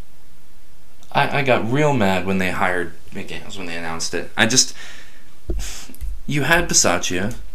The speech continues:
who had, showed success last year. He showed success.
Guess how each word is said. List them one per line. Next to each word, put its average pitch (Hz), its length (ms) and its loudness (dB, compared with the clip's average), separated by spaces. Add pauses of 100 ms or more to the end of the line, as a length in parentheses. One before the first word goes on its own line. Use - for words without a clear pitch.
(140)
who 156 320 2 (520)
had, 127 320 2
showed 160 300 2
success - 460 0
last - 200 4
year. - 140 4 (2750)
He 165 80 -2
showed 190 240 6
success. - 500 0